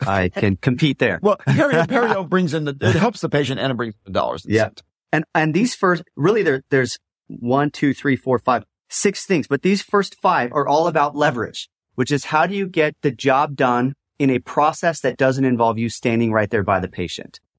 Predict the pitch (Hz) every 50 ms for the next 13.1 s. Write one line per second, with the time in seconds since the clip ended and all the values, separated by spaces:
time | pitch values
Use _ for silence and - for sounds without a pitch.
0 | _ _ _ 120 120 127 135 135 120 98 98 - - - 117 120 120 127 131 131
1 | 139 147 131 139 139 131 123 123 123 120 - 127 123 117 117 120 110 110 107 107
2 | 107 104 101 95 98 95 90 - 107 95 - 87 - _ _ _ _ _ - 120
3 | 120 120 123 117 123 131 143 156 160 - _ _ _ _ - 135 135 135 131 -
4 | - 143 139 143 131 135 135 123 131 - 143 135 123 127 127 127 127 127 127 -
5 | 127 120 123 113 - 127 120 117 - 127 117 113 113 123 120 113 113 113 - -
6 | 127 120 117 110 107 107 117 113 101 117 107 98 - - 127 110 - - 87 -
7 | - _ _ _ _ _ _ 127 123 120 120 113 - - - 147 151 160 165 160
8 | - _ _ _ _ _ _ _ _ - - - 143 117 92 78 - _ - _
9 | _ _ _ _ _ 143 151 151 143 135 135 - - 147 139 131 135 135 226 214
10 | - 202 160 156 151 139 143 143 143 139 135 135 131 - - 156 135 - 151 139
11 | 131 110 92 95 90 92 - _ _ _ - 127 120 120 120 - 135 131 127 131
12 | 139 143 139 131 - 143 131 131 139 131 120 120 123 120 107 127 123 123 127 127
13 | 110